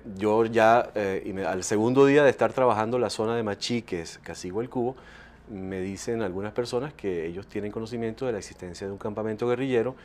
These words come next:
en el asien-, un asentamiento campesino llamado San Benito, que queda a unos cuatro kilómetros de la carretera negra Machiques,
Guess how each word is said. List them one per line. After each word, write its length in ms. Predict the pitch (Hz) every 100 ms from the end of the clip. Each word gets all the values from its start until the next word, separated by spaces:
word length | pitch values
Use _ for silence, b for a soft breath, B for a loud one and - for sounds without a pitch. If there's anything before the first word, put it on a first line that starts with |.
| B B B
en 160 | 95 92
el 80 | 87
asien-, 320 | 85 95 95 - - -
un 160 | 90 104
asentamiento 520 | 110 104 90 92 110
campesino 460 | 104 92 90 107 113
llamado 280 | 98 104 104
San 240 | 107 101
Benito, 480 | 104 123 135 - - B B B B B -
que 260 | 147 151 151
queda 520 | 160 123 120 127 -
a 340 | 95 95 92 90
unos 200 | 107 120
cuatro 300 | - 120 123
kilómetros 420 | 120 117 120 123
de 80 | 104
la 100 | 87
carretera 520 | 87 85 85 98 107
negra 320 | 110 110 113 117
Machiques, 580 | 87 - 92 113 110